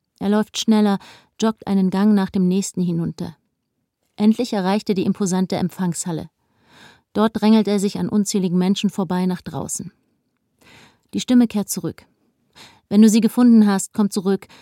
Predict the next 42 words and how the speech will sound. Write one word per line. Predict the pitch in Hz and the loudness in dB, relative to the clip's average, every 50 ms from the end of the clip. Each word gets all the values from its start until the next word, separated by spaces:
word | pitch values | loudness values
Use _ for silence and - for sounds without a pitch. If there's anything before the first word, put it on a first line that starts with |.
| - _ - | -20 _ -6
und | - 202 - | -4 -4 -2
vertiefe | 226 220 - - 277 226 226 | -2 -2 0 0 -2 0 0
deine | 202 208 202 202 180 | 2 4 4 4 2
Beziehung | 208 - - - 214 208 202 196 - | 2 -2 -4 0 2 4 2 2 0
zu | - 202 | -2 -2
Riva. | 175 190 190 165 165 143 107 165 151 _ _ _ _ _ _ _ _ _ | -2 0 0 0 0 -2 -4 -6 -10 _ _ _ _ _ _ _ _ _
Sonst | - 214 214 - | -2 -2 -2 0
bist | - 254 - - | -2 -4 -2 -2
du | 208 175 | -2 0
wertlos | 202 214 - - 196 180 - - | 0 -2 -2 -2 -4 -4 -4 -4
für | 180 170 | -4 -4
mich, | 160 151 147 - - | -2 -4 -6 -8 -6
hörst | 185 190 208 - - | -4 -4 -4 -2 -2
du?" | 269 285 285 - _ _ _ _ _ _ _ _ _ _ _ _ _ _ _ _ _ _ _ _ _ _ _ _ _ _ _ - | -2 -2 -2 -6 _ _ _ _ _ _ _ _ _ _ _ _ _ _ _ _ _ _ _ _ _ _ _ _ _ _ _ -4
Cem | - 214 214 208 | 0 0 0 0
stöhnt. | - - - 170 156 - - - - - _ _ _ _ _ _ _ _ _ _ _ _ - | 0 -4 -6 -6 -8 -8 -8 -14 -18 -20 _ _ _ _ _ _ _ _ _ _ _ _ -6
Er | 185 | -4
hat | 196 208 - - | -4 -4 -2 0
eigentlich | 190 208 233 220 - - 185 - - | 2 4 4 2 2 -2 -8 -8 -6
kein | - 208 202 | -4 -4 -4
Problem | 190 - 185 160 175 202 220 220 | -4 -4 -2 2 4 6 6 6
damit, | 190 175 170 175 170 - - - - - - - | 6 4 2 0 -2 -4 -8 -20 -20 -20 -12 -8
auf | - - | -8 -6
Kommando | - 202 180 175 180 190 180 175 | -2 0 0 2 2 2 2 0
Sex | - - 196 190 - - - | -2 -4 -6 -8 -10 -10 -10
zu | - 170 165 | -8 -8 -8
haben. | 175 - - - 170 160 _ _ _ _ _ _ _ _ _ _ | -8 -8 -8 -10 -10 -12 _ _ _ _ _ _ _ _ _ _
Bloß | _ - 185 - | _ -10 -8 -6
bei | - 208 202 | -2 -2 0
der | 196 190 | 2 2
Megaceleb | 185 185 190 208 226 240 233 - - 226 220 220 214 - - | 4 4 4 4 2 0 -2 -2 -2 -2 -2 -4 -4 -6 -10
sträubt | - - - - 208 247 - _ - | -10 -10 -6 -4 -4 -4 -4 _ -8
sich | 175 165 - | -8 -8 -8
etwas | - - - - 175 - - | -8 -10 -8 -8 -8 -8 -8
tief | - - 208 185 - | -8 -6 -6 -6 -4
in | - 180 | -4 -2
ihm | 180 175 | -2 -4
drin. | 160 - - 175 151 - 170 - _ _ _ _ _ _ _ _ _ _ _ _ _ _ _ _ _ - - - - - - - _ _ _ _ _ _ | -4 -4 -6 -6 -6 -8 -10 -14 _ _ _ _ _ _ _ _ _ _ _ _ _ _ _ _ _ -20 -20 -20 -20 -20 -20 -20 _ _ _ _ _ _
"In | - 208 220 | -2 0 2
Ordnung", | 233 233 240 - 233 226 220 214 196 | 2 2 2 4 4 4 6 6 6
murmelt | 196 196 190 190 185 - | 6 6 4 4 2 0
er, | - 185 190 180 175 | -2 -2 -2 -2 -4